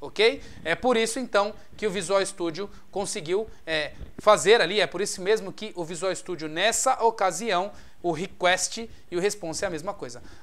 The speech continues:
Mas, professor, qual que é o mais performático? É utilizar o T X T mensagem ou utilizar o request, ok?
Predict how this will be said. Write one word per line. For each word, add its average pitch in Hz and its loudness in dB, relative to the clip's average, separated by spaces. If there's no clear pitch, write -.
Mas, 254 4
professor, 311 2
qual 320 8
que 311 0
é 254 6
o 269 6
mais 226 2
performático? 226 0
É 190 8
utilizar 185 4
o 175 -2
T 185 4
X 170 -6
T 165 -4
mensagem 262 4
ou 294 10
utilizar 254 0
o 226 4
request, 208 2
ok? 226 2